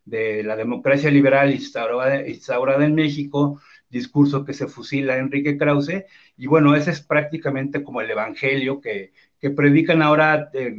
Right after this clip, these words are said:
grupos que originalmente eran antagónicos, Nexos, Letras, Letras Libres, y ahora se ha convertido prácticamente en una especie de prianato, es decir, como en, mane-, se manejan como un grupo político en realidad, más que intelectual,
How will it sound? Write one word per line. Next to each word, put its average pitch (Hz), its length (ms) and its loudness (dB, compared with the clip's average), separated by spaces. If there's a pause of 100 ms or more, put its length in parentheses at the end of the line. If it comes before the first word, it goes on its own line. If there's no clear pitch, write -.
grupos 143 380 0
que 135 100 -6
originalmente 143 640 2
eran 127 160 -4
antagónicos, 127 840 -2
Nexos, 127 420 -10
Letras, 139 540 -10 (320)
Letras 143 400 -2
Libres, 143 420 4 (300)
y 120 80 -2
ahora 143 160 4
se 147 80 0
ha 143 80 0
convertido 135 480 -2
prácticamente 131 600 -2
en 131 80 -4
una 127 100 -2
especie 127 300 -4
de 120 100 -2
prianato, 131 800 -6 (480)
es 113 220 -10
decir, 131 340 -4
como 117 240 -6
en, 117 260 -10
mane-, 131 320 -4
se - 120 -12
manejan 143 480 0
como 117 340 -4
un 127 380 -8 (260)
grupo 143 400 2
político 131 520 -4
en 104 80 -10
realidad, 117 440 -6 (320)
más 151 240 0
que 160 100 -2
intelectual, 156 720 0